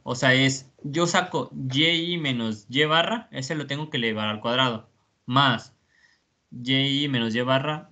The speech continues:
eso al cuadrado, más, así sucesivamente hasta todas las Y.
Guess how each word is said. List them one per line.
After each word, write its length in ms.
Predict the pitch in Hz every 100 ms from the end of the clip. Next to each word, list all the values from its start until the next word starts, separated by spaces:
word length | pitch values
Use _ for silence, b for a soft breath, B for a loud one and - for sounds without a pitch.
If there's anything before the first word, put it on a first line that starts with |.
| _
eso 220 | 117 113 117
al 60 |
cuadrado, 440 | 117 117 127 127 117
más, 440 | 131 120 147 - -
así 240 | 135 147
sucesivamente 760 | 139 139 131 139 139 135 147 147
hasta 260 | 135 120
todas 260 | - 143 139
las 200 | 117 104
Y. 160 | 107